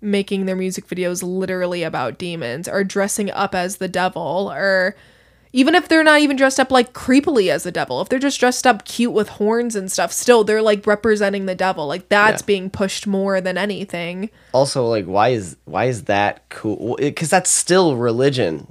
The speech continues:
Speaker 2: Like, it's still in the Bible and everything, and it's like, why is it cool to dress up as the devil, but, like, not like Jesus or God? <laughs>
Speaker 1: Yeah.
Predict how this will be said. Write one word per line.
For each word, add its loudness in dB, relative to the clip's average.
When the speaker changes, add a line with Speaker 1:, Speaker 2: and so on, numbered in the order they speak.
Speaker 2:
Like, -4
it's -4
still 2
in 2
the 2
Bible 2
and 2
everything, 0
and -2
it's -4
like, 0
why 2
is 0
it -6
cool -2
to 0
dress -4
up -10
as -8
the -6
devil, -4
but, -4
like, -4
not 0
like -6
Jesus -8
or -8
God? -4
<laughs> -14
Speaker 1:
Yeah. 4